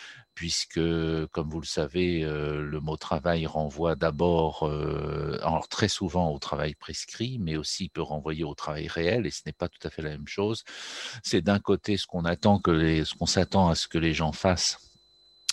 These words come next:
et de l'autre ce qu'ils font réellement. Et parfois, il peut y avoir, comme le montrent beaucoup de travaux depuis longtemps, euh, des écarts importants.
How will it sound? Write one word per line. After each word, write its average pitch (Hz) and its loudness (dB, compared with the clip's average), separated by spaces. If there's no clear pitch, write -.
et 101 4
de 87 2
l'autre 92 4
ce - 0
qu'ils 85 0
font 101 4
réellement. 80 2
Et 95 6
parfois, 123 4
il 95 4
peut 90 4
y - 6
avoir, 85 4
comme 80 4
le 82 4
montrent 85 6
beaucoup - -2
de - -18
travaux 80 2
depuis 73 -4
longtemps, 92 4
euh, 76 2
des 73 -2
écarts 82 2
importants. 78 -2